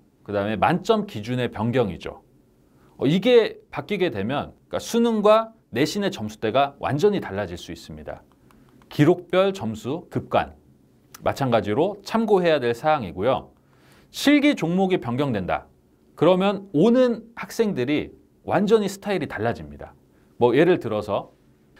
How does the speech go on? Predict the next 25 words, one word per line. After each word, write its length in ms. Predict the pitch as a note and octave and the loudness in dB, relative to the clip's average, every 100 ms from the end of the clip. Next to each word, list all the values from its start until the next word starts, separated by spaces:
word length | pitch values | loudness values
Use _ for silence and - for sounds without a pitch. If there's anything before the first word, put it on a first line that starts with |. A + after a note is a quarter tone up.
| - - | -20 -2
힘을 400 | - C4+ C#4 C4+ | 2 4 4 0
쓰는 340 | B3+ A#3 A3 | 0 -2 0
종목이 720 | B2+ C3+ C#3+ C#3 E3 E3+ E3+ - | -2 -2 -2 0 0 0 -6 -4
많은 340 | G2 C3 C#3 | 0 0 -2
대학, 340 | - E2+ D2 - _ _ _ _ | -2 -4 -4 -8 _ _ _ _
그럼 180 | C#3+ G#2+ | -2 0
아이들이 320 | B2 B2+ B2+ | 0 -2 -4
좀 220 | A#2 G#2+ | -6 -8
덩치가 400 | - A2 - A2+ | -8 -8 -4 -4
다 140 | - D2 | -4 -8
커요. 360 | - F3+ D2+ - _ _ _ _ | -4 -2 -2 -10 _ _ _ _
뭐, 100 | - | -6
실제로 380 | - G#3 G3+ D3 | 0 6 6 4
그렇습니다. 560 | A2 - E2 D#2 B2 - - - - _ | -4 -6 -10 -6 -6 -8 -20 -20 -20 _
그리고 300 | D#3+ F#3+ G3+ | 2 4 2
던지기 540 | - D3 G3 B3+ B3+ | 2 0 2 0 0
종목이 400 | G#3 F#3+ F3 D3+ | 0 0 -2 -2
있다. 360 | F#2 - D2 - _ _ _ _ | -4 -2 -4 -4 _ _ _ _
뭐, 380 | - F#2+ F#2 F2 | -2 0 0 -2
농구공 420 | G#2 B2 C#3 C3+ A#2 | -2 -2 2 2 0
던지기나 500 | A2+ G#2+ G#2+ G#2+ G#2+ | -2 -4 -4 -2 0
핸드볼공 540 | E3 F#3+ D#3 C3+ C#3 | 0 0 0 -4 -4
던지기가 460 | - F#2+ G2 F#2 E2 | -4 -6 -6 -6 -6
있다. 400 | - C3+ E3 - _ _ _ | 0 2 2 -8 _ _ _
그러면 440 | - E3 F#3+ A3 | 0 0 2 -4